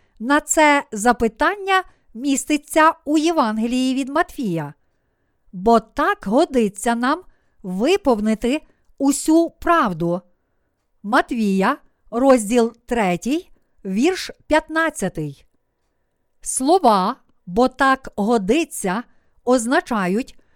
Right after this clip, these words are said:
що Ісусу слід було забрати всі гріхи світу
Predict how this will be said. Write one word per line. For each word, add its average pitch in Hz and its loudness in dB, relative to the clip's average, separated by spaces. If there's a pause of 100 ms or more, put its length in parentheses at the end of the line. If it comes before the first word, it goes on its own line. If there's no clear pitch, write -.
(140)
що 254 2 (120)
Ісусу 247 -2 (280)
слід 294 0
було 311 4
забрати 254 0 (360)
всі 294 0
гріхи 269 -2
світу 247 -2